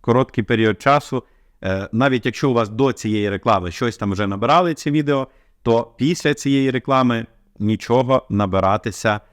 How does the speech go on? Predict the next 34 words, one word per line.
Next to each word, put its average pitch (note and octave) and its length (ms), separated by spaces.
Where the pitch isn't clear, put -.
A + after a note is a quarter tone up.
е, G2 140
вже G2 220
не A#2 120
буде. D3+ 380
Просто D3+ 340
YouTube, A2+ 600
е, G2 40
буде A2 240
розуміти, A#2 440
що A2 200
ви A#2 180
готові G#2+ 360
платити G#2+ 420
гроші, D3+ 420
платіть, A3 480
а B2 140
не C#3+ 120
готові, D#3 380
то C3 160
не C3+ 100
платіть C3+ 360
ні B2+ 120
копійки. F#2+ 480
Це D3+ 300
однозначно A2 640
працює, D3 380
YouTube A2 360
про - 180
це F2+ 240
мовчить, C3+ 600
Google A2+ 320
про G#2 160
це A2 160
мовчить, A#2+ 420